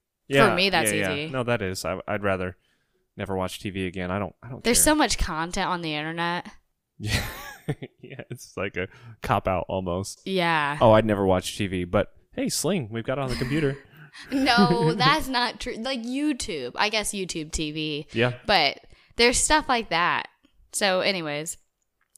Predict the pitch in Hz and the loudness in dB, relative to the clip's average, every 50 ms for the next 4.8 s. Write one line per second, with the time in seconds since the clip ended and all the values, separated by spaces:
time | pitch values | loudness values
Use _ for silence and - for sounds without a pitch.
0 | _ _ _ - 214 220 208 214 233 240 233 226 233 247 247 254 254 - - - | _ _ _ -8 -4 -4 -2 0 2 4 4 4 4 2 0 -2 -4 -8 -14 -12
1 | - - 214 202 - - 202 196 202 240 262 269 - 226 220 208 202 196 196 202 | -8 -6 -4 -2 0 2 2 2 4 2 0 0 -2 -4 -4 -4 -4 -2 0 0
2 | 220 - - - 233 233 214 196 190 185 180 180 - - 160 175 175 175 170 - | 0 0 -2 -2 -4 -2 -2 -2 0 0 -2 -2 -2 -2 -2 -2 -2 -2 -2 -2
3 | - - 180 175 180 180 175 - 151 170 - - - - 175 165 160 160 156 165 | 0 0 -2 0 -2 -2 -4 -4 -4 -6 -6 -6 -6 -4 -4 -4 -4 -4 -4 -6
4 | 160 - 190 180 - - 165 156 151 - - - - - - - | -6 -8 -8 -8 -8 -8 -8 -8 -6 -4 -4 -4 -4 -6 -12 -14